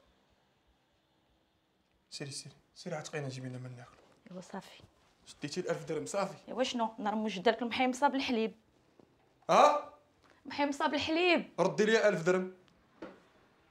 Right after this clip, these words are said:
Speaker 1: اري، اجي.
Speaker 2: لا عندك موجده لك واحد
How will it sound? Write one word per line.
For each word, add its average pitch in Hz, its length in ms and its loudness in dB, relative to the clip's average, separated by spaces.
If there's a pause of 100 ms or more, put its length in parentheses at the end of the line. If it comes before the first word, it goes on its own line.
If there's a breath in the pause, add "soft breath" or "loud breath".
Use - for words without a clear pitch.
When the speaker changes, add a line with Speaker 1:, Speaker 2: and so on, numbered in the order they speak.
(380)
Speaker 1:
اري، 208 340 4
اجي. - 220 -2 (500)
Speaker 2:
لا 220 140 2
عندك 254 440 4
موجده 247 320 -2
لك 254 120 -6
واحد 302 260 -2